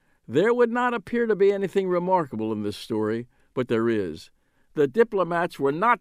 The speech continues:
diplomats. They were reporters from the Baltimore Afro-American newspapers, dressed as diplomats, George Collins, Herbert Mangrum, and Rufus Wells.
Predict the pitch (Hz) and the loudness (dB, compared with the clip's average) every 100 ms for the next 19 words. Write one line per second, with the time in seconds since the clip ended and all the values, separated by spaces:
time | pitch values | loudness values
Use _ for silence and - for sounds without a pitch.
0 | _ 220 185 120 110 95 92 - - 170 | _ -4 0 -2 -2 -4 -8 -14 -12 -4
1 | 190 180 185 180 - 254 240 139 131 143 | -2 0 0 -2 -4 -2 0 2 0 -4
2 | 127 131 104 170 196 190 185 - 160 180 | -4 -4 -2 -2 -2 -2 -4 -4 -4 -4
3 | - 165 156 139 151 160 147 135 143 147 | -4 -2 -2 -2 -2 -2 -2 -2 -2 -4
4 | - 107 98 87 80 _ _ _ _ - | -4 -6 -6 -10 -18 _ _ _ _ -4
5 | 175 233 151 - - _ - 127 104 117 | 0 2 0 -6 -14 _ -6 -6 -4 -8
6 | 113 107 104 87 - - - _ _ _ | -6 -8 -8 -10 -16 -20 -20 _ _ _
7 | 175 202 214 - 165 165 160 160 143 _ | 4 4 4 -4 -2 0 -2 -4 -12 _
8 | _ - 170 170 143 160 160 156 151 156 | _ 0 0 0 -4 -4 -4 -2 -2 -4
9 | - - 107 131 170 156 - 135 117 87 | -8 -10 -4 -2 -2 -4 -2 0 0 -2
10 | 73 - | -10 -16